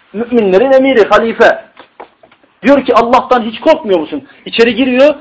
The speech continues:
içeride de gerçekten o günahın işlendiğini görüyor. Hadiste günah zikredilmemiş. Çünkü konumuz zaten bu. Hadiste günah zikredilmemiş. Konumuz bu olduğu için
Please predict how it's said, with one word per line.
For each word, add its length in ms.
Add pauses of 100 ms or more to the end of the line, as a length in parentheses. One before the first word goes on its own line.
(180)
içeride 380
de 80
gerçekten 440
o 160 (200)
günahın 320
işlendiğini 500
görüyor. 360 (340)
Hadiste 420
günah 340
zikredilmemiş. 640 (580)
Çünkü 240
konumuz 400
zaten 400
bu. 140 (520)
Hadiste 400
günah 300
zikredilmemiş. 600 (520)
Konumuz 460
bu 60
olduğu 300
için 380